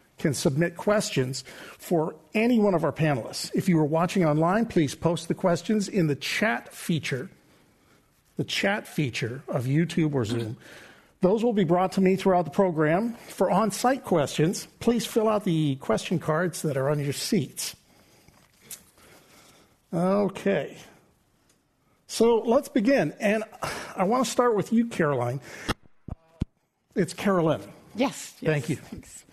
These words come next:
Speaker 1: Uh, I, I did some reading lately. Uh, actually, I just Googled it and found out that apparently tourism in California is kind of a big deal. Um,
Speaker 2: To say the least.
Speaker 1: Yeah. Could you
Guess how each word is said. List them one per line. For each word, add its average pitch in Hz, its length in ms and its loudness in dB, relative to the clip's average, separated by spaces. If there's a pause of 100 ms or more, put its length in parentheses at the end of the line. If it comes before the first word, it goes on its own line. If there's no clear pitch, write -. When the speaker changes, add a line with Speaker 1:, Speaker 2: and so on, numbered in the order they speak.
(420)
Speaker 1:
Uh, 151 140 0 (680)
I, 170 140 -8 (100)
I 175 120 -2
did 214 260 0
some 220 320 0
reading 214 400 4
lately. 185 500 2
Uh, 175 300 4 (180)
actually, 180 300 2
I 165 60 4
just 170 200 -2
Googled 151 400 4
it 165 180 -4
and 170 160 2
found 240 340 2
out 240 180 4
that 180 100 4
apparently 226 400 2
tourism 180 760 2
in 170 160 2
California 196 680 2
is 160 120 0
kind 196 180 4
of 170 80 2
a 175 60 4
big 151 200 2
deal. 123 300 -2 (960)
Um, 160 380 0 (440)
Speaker 2:
To 196 100 -4
say 170 280 -4
the 190 140 -2
least. 214 320 0
Speaker 1:
Yeah. 208 840 2 (480)
Could 226 200 0
you 349 300 2